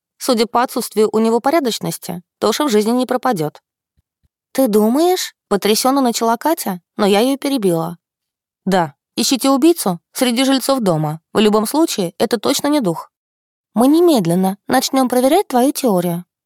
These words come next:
командирским тоном гаркнула Катька и деловито попрощалась. "Все, пока, на связи". Не сдержав смешка, я отложила телефон в сторону и нехотя поднялась. Кто-то настойчиво стучал в дверь.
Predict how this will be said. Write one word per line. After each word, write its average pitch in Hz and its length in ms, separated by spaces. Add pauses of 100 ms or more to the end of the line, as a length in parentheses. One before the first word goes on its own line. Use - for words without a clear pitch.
(120)
командирским 196 560
тоном 311 300
гаркнула 240 400
Катька 165 580
и - 60
деловито 202 420
попрощалась. 175 720 (460)
"Все, 240 320 (160)
пока, 196 400 (120)
на 370 160
связи". 180 460 (840)
Не 202 100
сдержав 220 340
смешка, 240 340
я 269 120
отложила 214 400
телефон 208 360
в 208 40
сторону 294 480
и 214 80
нехотя 247 360
поднялась. 185 600 (460)
Кто-то - 260
настойчиво 302 540
стучал 277 360
в 277 60
дверь. 165 340